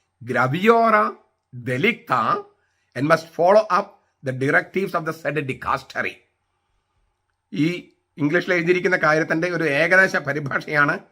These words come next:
ഞാൻ മുകളിൽ പറഞ്ഞത്. നിയമപ്രകാരമുള്ള വിചാരണയുടെ ഘട്ടത്തിൽ തെളിവുകളുടെ വെളിച്ചത്തിൽ ഒരു കാര്യം വ്യക്തമായിരുന്നു. ഫാദർ വർഗീസ് മണവാളൻ കുമ്പസാരം എന്ന കൂദാശ കൈകാര്യം ചെയ്തു.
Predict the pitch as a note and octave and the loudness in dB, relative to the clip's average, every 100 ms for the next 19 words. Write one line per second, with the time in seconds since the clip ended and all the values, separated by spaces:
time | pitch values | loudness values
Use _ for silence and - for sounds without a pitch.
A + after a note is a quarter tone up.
0 | _ - C3+ C3 B2+ C#3+ B2+ A#2+ A2+ D#2+ | _ -4 0 0 2 0 0 -2 -4 -8
1 | - _ _ _ _ _ _ _ _ B2+ | -12 _ _ _ _ _ _ _ _ -2
2 | D3+ E3+ F3+ E3 E3+ F3 F3+ F3 G3+ - | 2 2 4 6 8 6 4 0 -2 -6
3 | C3 C#3+ C#3 D3+ F3 F3+ F3 D#3 C#3+ A#2+ | -4 -2 4 6 6 4 2 0 -2 -6
4 | B2+ D#3 G3+ - - _ _ _ _ - | -4 0 0 0 -14 _ _ _ _ 0
5 | E3+ G3 B3+ C4 A#3+ G3+ E3 D#3+ D3 - | 4 6 6 4 4 2 0 -2 -6 -8
6 | D#2 - _ _ _ - D#3+ A#3 G#3 G3 | -14 -16 _ _ _ -2 2 4 4 2
7 | G3 E3 - F3 D#3+ D#3 D3+ A#2+ - - | 2 -2 -4 0 2 0 -2 -6 -12 -4
8 | D3+ E3 D#3 D#3+ E3 A#3+ - F3 E3+ E3+ | 0 0 0 -2 0 -2 0 0 2 4
9 | E3 E3+ - _ _ - F#3 G#3 G#3 G#3 | 2 0 -10 _ _ -6 0 2 6 6
10 | G3 F3+ C#3+ D3+ D#3 D#3+ C3+ C3 C#3 D3 | 4 0 -2 -2 -2 -2 -4 -2 0 0
11 | D3 C3 B2 F#2+ | -2 -6 -8 -10